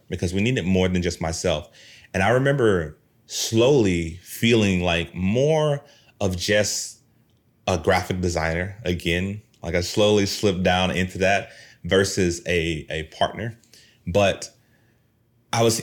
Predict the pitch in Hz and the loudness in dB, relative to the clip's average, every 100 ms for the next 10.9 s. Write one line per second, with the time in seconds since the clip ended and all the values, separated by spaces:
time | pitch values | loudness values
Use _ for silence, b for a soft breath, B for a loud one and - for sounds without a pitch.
0 | - 185 190 - - 117 90 - - - | 0 4 4 2 0 2 2 -2 -6 -6
1 | - B B B - 101 101 - 135 139 | -8 B B B -4 0 0 2 2 2
2 | 120 85 - 92 87 76 - 98 101 104 | 0 -2 -2 0 0 -2 -2 0 2 2
3 | 98 90 87 - 87 80 110 175 170 120 | 2 0 -2 -4 -4 -4 -6 -4 -2 -4
4 | - - - 101 90 80 92 110 143 120 | -4 -10 -4 -2 0 -2 0 0 2 0
5 | 90 - 82 73 - 78 80 76 80 - | -2 -4 -4 -6 -4 -2 -4 -10 -14 -16
6 | b b - 90 85 - 110 113 92 92 | b b -4 -2 -2 -2 0 2 2 0
7 | 95 90 87 76 85 - - 73 - - | -2 -2 -4 -2 -2 -2 -6 -12 -14 -16
8 | b b b b - 98 90 - 98 95 | b b b b -2 0 0 0 -6 -6
9 | - - 127 123 - - - 104 107 - | -10 -2 2 2 -2 -10 -4 0 0 -2
10 | 101 92 90 87 107 107 104 101 | -2 -2 -2 0 2 4 2 -2